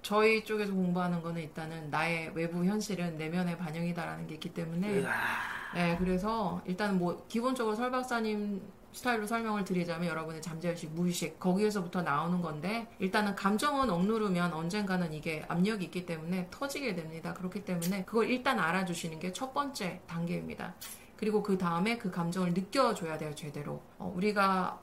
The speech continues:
Speaker 1: 자라면서 굉장히 억눌린 감정들, 그런 것들이 굉장히 많은데, 그것들이 어른이 돼서까지 풀리질 못하면 계속해서 이게 반복적으로 현실 세계에서 경험을 하게 되거든요.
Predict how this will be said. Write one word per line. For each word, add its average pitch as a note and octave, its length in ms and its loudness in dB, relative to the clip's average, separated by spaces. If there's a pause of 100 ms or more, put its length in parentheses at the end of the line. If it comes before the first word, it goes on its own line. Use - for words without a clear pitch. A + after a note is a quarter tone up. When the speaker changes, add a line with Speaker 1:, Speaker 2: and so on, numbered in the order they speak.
(180)
Speaker 1:
자라면서 G3 760 6
굉장히 F3+ 360 2
억눌린 G3+ 500 2
감정들, F3 720 0 (120)
그런 G3 180 0
것들이 F#3+ 240 -2
굉장히 F3 360 0
많은데, E3+ 500 -2
그것들이 A3 640 0
어른이 A#3 340 2
돼서까지 F#3 460 0
풀리질 D#4+ 480 -2
못하면 F3 680 0 (360)
계속해서 G#3 480 0
이게 E3+ 420 0
반복적으로 F#3 880 2
현실 C#4 400 -2
세계에서 F3+ 480 -2
경험을 G3 460 2
하게 E3 220 -4
되거든요. - 500 -8